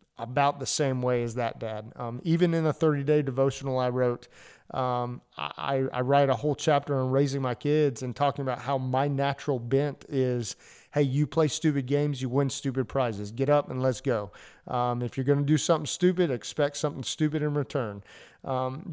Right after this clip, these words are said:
that is who I am, and that's my natural bent. And I feel like as men, we're kinda wired that way. Um,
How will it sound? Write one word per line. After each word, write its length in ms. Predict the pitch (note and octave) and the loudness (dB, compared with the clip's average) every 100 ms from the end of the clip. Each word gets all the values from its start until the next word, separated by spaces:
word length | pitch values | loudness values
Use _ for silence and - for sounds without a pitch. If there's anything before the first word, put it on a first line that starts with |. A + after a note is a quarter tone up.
| B2 | 4
that 260 | D3 D#3+ | 6 6
is 280 | D#3 D3+ - | 6 2 2
who 180 | D#3+ D3+ | 2 4
I 160 | C3+ C#3 | 2 2
am, 240 | C#3 C3+ | 0 0
and 80 | C3 | 0
that's 200 | C3+ - | 0 0
my 140 | C3 | -2
natural 380 | C3 B2+ - A#2+ | 0 -2 -4 -6
bent. 360 | A2+ D3 D3 - _ _ _ _ - D#3 | 0 0 0 -4 _ _ _ _ -14 -2
And 100 | D3+ | -2
I 60 | |
feel 220 | - F3 D#3 | 2 4 4
like 160 | C#3+ | 4
as 160 | C3+ B2 | 0 0
men, 380 | C#3+ E3+ E3+ C3+ | 2 4 2 0
we're 120 | C3+ | -2
kinda 300 | - D3 C3+ | -2 -4 -2
wired 460 | B2 A#2+ C#3 C#3+ | -2 0 2 2
that 180 | D3+ D3+ | 0 0
way. 280 | D3+ D#3+ G3 - - - - - | 0 -2 -2 -10 -20 -20 -18 -4
Um, 500 | C#3+ C3+ C3 F3+ | 0 0 -2 -6